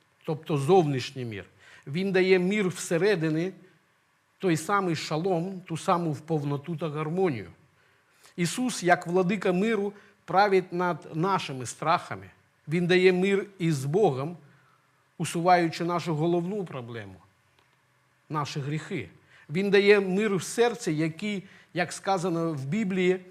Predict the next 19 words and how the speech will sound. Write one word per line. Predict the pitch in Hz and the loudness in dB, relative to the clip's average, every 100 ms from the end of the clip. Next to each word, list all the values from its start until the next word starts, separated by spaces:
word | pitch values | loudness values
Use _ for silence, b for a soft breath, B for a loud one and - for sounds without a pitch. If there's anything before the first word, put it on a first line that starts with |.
| b b b b _ _ _ | b b b b _ _ _
перевершує | - 190 190 180 214 202 - 190 | 2 4 6 4 2 2 2 2
всяке | 185 - - 214 202 165 | 2 -4 -2 0 0 -2
розуміння. | 143 117 127 123 107 90 - _ _ _ _ _ _ b | -8 -8 -10 -10 -12 -14 -18 _ _ _ _ _ _ b
І | - | -6
це | 165 240 | 2 4
означає, | 226 214 208 247 240 196 | 4 4 0 2 4 2
що | - 185 | 2 0
ви | 196 | 2
можете | 202 214 196 185 180 B B B | 2 2 0 0 -2 B B B
відчувати | 156 190 - 202 185 214 190 156 | -4 -4 -2 -2 0 0 0 -4
спокій | 131 - 214 220 - 151 | -8 -6 -4 -4 -2 -2
навіть | 165 175 165 - | 0 0 -2 -6
посеред | 165 - 175 196 175 | -12 -6 -4 -4 -6
бурі. | 131 131 107 90 _ _ _ _ B B B | -8 -10 -10 -14 _ _ _ _ B B B
Тому | 185 220 | -2 0
що | - 220 175 | 0 2 2
Він | 151 240 247 240 233 _ _ _ _ b b b b b - | 2 0 0 -2 -10 _ _ _ _ b b b b b -2
ваш | 170 170 - | 2 2 0
якір, | 151 196 185 - 110 | 0 2 2 0 -16